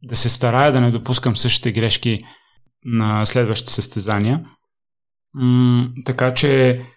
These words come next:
тази ми силна, смея да нарека, страна да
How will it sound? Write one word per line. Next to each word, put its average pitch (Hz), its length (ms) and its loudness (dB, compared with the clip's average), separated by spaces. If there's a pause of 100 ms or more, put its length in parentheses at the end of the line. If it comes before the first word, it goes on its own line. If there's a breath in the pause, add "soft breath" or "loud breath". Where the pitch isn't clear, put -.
(240 loud breath)
тази 127 300 2
ми 127 360 2 (640 loud breath)
силна, 151 520 2
смея 127 340 2
да 120 100 2
нарека, 120 600 2
страна 120 580 0
да 110 440 0